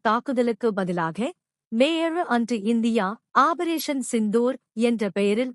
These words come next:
பதிலடி கொடுத்தது. இந்த தாக்குதலின் விளைவாக பாகிஸ்தான் பதறிய நிலையில் இந்திய ராணுவ தலைமையிடம் தொடர்பு கொண்டு போருக்கு முற்றுப்புள்ளி வைக்க கோரிக்கை வைத்தது.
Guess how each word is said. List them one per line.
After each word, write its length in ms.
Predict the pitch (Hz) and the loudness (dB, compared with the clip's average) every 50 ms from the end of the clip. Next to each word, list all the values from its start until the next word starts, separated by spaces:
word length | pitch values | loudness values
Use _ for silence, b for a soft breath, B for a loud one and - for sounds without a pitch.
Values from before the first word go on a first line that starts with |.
| - - 233 | -2 0 0
பதிலடி 380 | 240 220 262 247 247 233 269 | 0 2 2 0 0 0 0
கொடுத்தது. 580 | - - 208 190 180 - 202 180 175 170 - - _ _ _ _ _ _ _ _ _ _ _ _ _ _ _ _ _ | -2 -2 -4 -4 -4 -4 -4 -4 -4 -6 -6 -10 _ _ _ _ _ _ _ _ _ _ _ _ _ _ _ _ _
இந்த 360 | - 277 311 311 285 285 277 - - | -4 -2 -2 0 0 0 -2 0 2
தாக்குதலின் 600 | 277 269 294 320 - 330 277 320 311 339 339 311 | 0 0 0 0 -2 -2 -2 -2 -2 -2 -2 -2
விளைவாக 680 | 233 220 214 220 226 190 190 180 196 185 - 233 262 - _ _ _ _ _ _ | 0 0 0 0 0 0 0 -2 -2 -2 -4 -4 -4 -4 _ _ _ _ _ _
பாகிஸ்தான் 720 | - 269 285 339 339 392 392 359 - - 339 330 330 285 - 262 | 2 2 2 2 0 -2 -2 -2 -2 -2 -2 -2 -2 -2 0 0
பதறிய 340 | 247 240 240 247 254 254 | 2 2 2 2 0 0
நிலையில் 440 | 226 202 185 185 214 240 254 254 269 - _ _ _ _ _ | 0 0 -2 -2 -2 -2 -4 -4 -6 -10 _ _ _ _ _
இந்திய 460 | - 269 302 330 339 370 381 381 370 | -4 -2 -2 0 2 2 2 2 2
ராணுவ 500 | 311 240 233 247 277 285 311 302 302 311 | 0 2 0 0 0 -2 -2 -2 -2 -2
தலைமையிடம் 720 | 262 - 233 226 240 240 240 240 226 226 220 247 247 247 | 0 0 0 0 0 0 0 0 0 0 0 0 0 0
தொடர்பு 400 | 220 233 214 214 226 226 208 214 | -2 -2 -2 -2 0 0 -2 -2
கொண்டு 460 | 175 196 190 185 190 180 185 226 311 - _ _ _ _ _ _ | -2 -2 -2 -2 -2 -4 -4 -4 -6 -8 _ _ _ _ _ _
போருக்கு 600 | - 285 302 339 359 381 - - - 339 359 370 | -2 0 0 2 0 0 -2 -2 -2 -2 -2 -2
முற்றுப்புள்ளி 720 | 311 226 233 254 - - 349 - - 330 311 285 262 254 | 0 0 0 0 0 -2 -4 -2 -2 -2 -2 0 -2 -2
வைக்க 420 | 226 208 202 208 - - 214 196 190 - | 0 -2 -2 -2 -2 -4 -6 -6 -6 -8
கோரிக்கை 540 | - - 254 277 294 311 294 - 262 247 240 | -2 0 0 0 0 -2 -2 -2 -4 -2 -2
வைத்தது. 540 | 208 208 196 185 - 196 185 180 180 151 | 0 -2 -2 -2 -2 -4 -4 -4 -6 -6